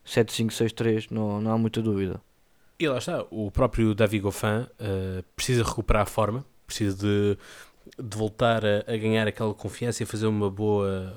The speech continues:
Speaker 2: boas partidas, não é? E um bom de torneios, eh, e portanto é, é necessário que ele também aproveite este tipo de coisas para,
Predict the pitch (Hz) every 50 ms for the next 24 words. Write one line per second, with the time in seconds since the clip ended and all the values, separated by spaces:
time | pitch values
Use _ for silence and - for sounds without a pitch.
0 | - - - - _ _ - _ _ _ _ _ _ _ _ _ - - - 131
1 | 127 - - - 82 - - 110 110 120 120 107 98 95 98 98 98 90 87 98
2 | 107 107 101 - - 107 98 98 95 95 95 117 127 - - - - - - -
3 | - - - _ _ - - 95 92 90 90 - - - - - 101 - - -
4 | - 95 92 - 101 98 95 - 98 98 98 101 101 101 104 101 - - - 107
5 | 101 101 98 - - 98 - 110 101 101 101 101 104 104 104 98 - - 98 98
6 | 101 95 - - - 95 - - 110 - - - - 101 95 - - - - 98
7 | 98 98 98 98 98 98 98 98 98 104